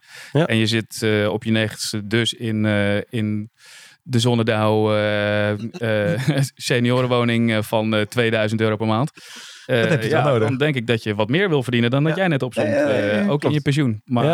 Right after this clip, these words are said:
Speaker 1: Ja.
Speaker 2: eh, als je gewoon, eh, je hele leven hard gewerkt hebt voor, eh, een normaal salaris,
Speaker 3: Zoals
Speaker 2: eh,
Speaker 3: de meeste mensen.
Speaker 2: zoals de meeste mensen, ja, dan, eh, dan, dan, dan is dit, eh, een heel, heel degelijk pensioen, ja,
Speaker 3: Hmm.
Speaker 2: zo'n, eh,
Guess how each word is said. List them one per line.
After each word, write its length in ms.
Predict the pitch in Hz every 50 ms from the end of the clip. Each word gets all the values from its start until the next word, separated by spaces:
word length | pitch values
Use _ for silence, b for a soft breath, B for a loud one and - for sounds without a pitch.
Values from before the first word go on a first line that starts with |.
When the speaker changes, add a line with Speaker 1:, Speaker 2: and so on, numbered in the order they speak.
| 165 110 110
Speaker 1:
Ja. 300 | 110 107 104 104 98 95
Speaker 2:
eh, 60 | - - -
als 160 | 123 - -
je 60 | 110
gewoon, 440 | - - 101 98 95 95 92 87 82
eh, 80 | - 98 95 - -
je 140 | - 104
hele 180 | 101 101 101 95
leven 420 | 98 95 95 92 - 95 92 90
hard 140 | 90 101 98 -
gewerkt 280 | - 95 98 98 -
hebt 160 | - 95 90
voor, 240 | - - 87 87 90
eh, 260 | 90 90 87 85 80 78 67 60 58 - -
een 80 | - 98
normaal 240 | 92 90 95 107 117
salaris, 400 | - 107 80 80 87 113 127 - B B B B B B B B B _ _ _ -
Speaker 3:
Zoals 200 | 98 98 113 113
Speaker 2:
eh, 60 | 107
Speaker 3:
de 60 | 113
meeste 240 | 107 101 92 - 90
mensen. 160 | 85 85 87
Speaker 2:
zoals 180 | 92 - 101 -
de 60 | 107
meeste 220 | 104 98 92 95 104
mensen, 340 | 135 160 120 98 123 147 131
ja, 260 | 127 147 120 - - - -
dan, 320 | 113 110 110 110 110 107
eh, 460 | 107 107 101 101 98 98 98 87 85 - - _ _ _ _ _
dan, 420 | 92 90 110 110 110 101 98 101
dan, 300 | 117 120 127 131 123 120
dan 180 | 127 139 151 156
is 100 | 139 120
dit, 320 | 135 127 113 - _ -
eh, 200 | 110 104 95 92
een 100 | 107 104
heel, 240 | 113 107 104 98 92
heel 160 | 104 104 101
degelijk 300 | 101 98 92 - - -
pensioen, 260 | - 95 - 110 131
ja, 140 | 165 175 156
Speaker 3:
Hmm. 120 | 135 107
Speaker 2:
zo'n, 160 | - 143 131 131
eh, 100 | 123